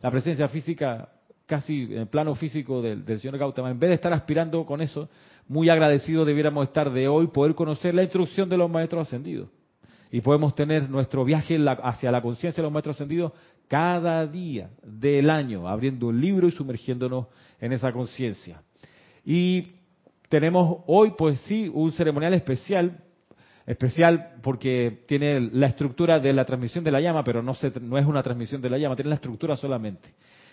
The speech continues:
Y está, pues, el material que usamos para este ceremonial en el libro de la transmisión de la llama,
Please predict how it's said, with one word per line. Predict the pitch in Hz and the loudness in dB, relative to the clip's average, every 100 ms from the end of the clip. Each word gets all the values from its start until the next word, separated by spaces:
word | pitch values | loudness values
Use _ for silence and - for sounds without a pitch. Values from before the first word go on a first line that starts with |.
| _ _ | _ _
Y | 127 123 120 113 110 110 107 _ _ _ | -2 0 0 -2 -2 -4 -6 _ _ _
está, | 127 117 147 139 143 | -6 0 2 2 0
pues, | - 123 120 | 0 0 0
el | 113 | -2
material | 117 110 123 151 | -4 -2 0 -2
que | 156 | -2
usamos | 156 175 170 | -4 -2 0
para | 156 156 147 143 - | 2 2 2 -2 -4
este | 143 151 165 | -6 -2 -2
ceremonial | 160 156 147 147 170 180 - - | -2 -4 -2 -2 -2 -2 -6 -10
en | 123 131 139 | -2 -2 0
el | 139 | -2
libro | 123 135 156 | -2 0 2
de | 147 | 2
la | 117 | 2
transmisión | 117 113 123 | -2 -6 -6
de | 120 | -2
la | 127 | 0
llama, | 120 127 180 | 0 -2 -6